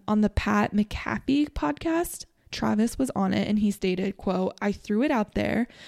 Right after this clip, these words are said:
I threw the ball in her court, and I told her, 'I've seen you rock the stage at Arrowhead. You might have to come see me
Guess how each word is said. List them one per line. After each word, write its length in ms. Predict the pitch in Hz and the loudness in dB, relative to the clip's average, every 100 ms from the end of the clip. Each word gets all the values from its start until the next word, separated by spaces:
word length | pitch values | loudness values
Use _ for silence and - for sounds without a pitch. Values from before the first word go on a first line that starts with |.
| - | -6
I 60 | 220 | -4
threw 420 | - - 185 202 | -2 -4 0 2
the 100 | 220 | 2
ball 200 | 226 214 | 2 2
in 100 | 214 | 2
her 140 | 214 226 | 2 -2
court, 400 | - - - - - - 208 | -4 -6 -6 -10 -20 -8 0
and 80 | |
I 60 | 202 | 0
told 260 | - 202 185 | 2 0 0
her, 260 | 180 - - | 0 -2 -4
'I've 240 | 202 202 | -2 -2
seen 300 | 190 - 190 | -4 -4 0
you 120 | 202 208 | 2 2
rock 380 | 175 175 - | 2 -2 -2
the 80 | - | -6
stage 340 | 226 208 214 220 | -2 0 2 0
at 140 | - - | -2 -4
Arrowhead. 560 | - 185 185 - 196 - - - | -2 0 0 0 -4 -10 -20 -2
You 180 | 208 202 | 2 2
might 340 | 185 202 - _ | 2 0 -4 _
have 180 | 208 208 | -6 -4
to 100 | 196 | -2
come 160 | 190 | -2
see 220 | 185 - | 0 -2
me 400 | 180 226 277 220 | 0 2 4 2